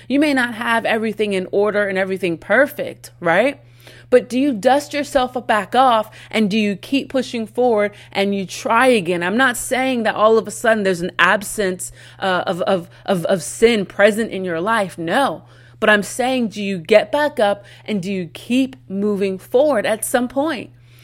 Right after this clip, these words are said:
Sometimes our fall is longer than we want it to be. Sometimes we stay on that ground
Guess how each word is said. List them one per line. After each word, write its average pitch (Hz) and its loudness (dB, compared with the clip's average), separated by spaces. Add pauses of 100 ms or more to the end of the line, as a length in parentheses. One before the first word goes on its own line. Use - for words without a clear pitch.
(160)
Sometimes 277 0
our 220 0
fall 247 0 (120)
is 170 -6
longer 208 2
than 226 2
we 247 0
want 202 0
it 160 -6
to 170 -8
be. 196 -4 (220)
Sometimes 262 0
we 254 0
stay 240 0
on 254 0
that 214 -2
ground 226 0